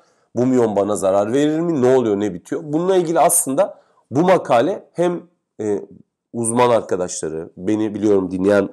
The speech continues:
uzman arkadaşlarım da var, kadın doğum uzmanı. Hem ebe, e, hemşire gibi sağlık personellerine de faydalı olacak bu bilgi. Şimdi biz aslında k-, klasik olarak gebelik döneminde miyomun tam olarak ne olacağını çok iyi bilmiyorduk. Yani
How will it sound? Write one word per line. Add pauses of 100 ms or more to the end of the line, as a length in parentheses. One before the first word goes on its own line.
uzman
arkadaşlarım
da
var,
kadın
doğum
uzmanı. (400)
Hem
ebe, (100)
e, (420)
hemşire
gibi
sağlık
personellerine
de
faydalı
olacak
bu
bilgi. (340)
Şimdi
biz
aslında
k-,
klasik
olarak (420)
gebelik (120)
döneminde
miyomun
tam
olarak
ne
olacağını
çok
iyi
bilmiyorduk.
Yani